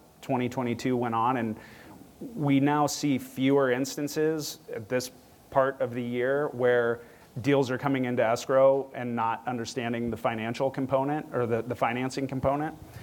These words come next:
<clears throat> So I, I think that's a,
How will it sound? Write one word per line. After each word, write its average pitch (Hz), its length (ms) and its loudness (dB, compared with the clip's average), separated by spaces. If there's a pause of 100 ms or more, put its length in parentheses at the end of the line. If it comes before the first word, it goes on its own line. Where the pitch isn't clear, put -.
(560)
<clears throat> 214 340 2
So 175 220 8
I, 156 200 4
I - 60 0
think 156 260 -4
that's 143 280 2
a, 127 260 2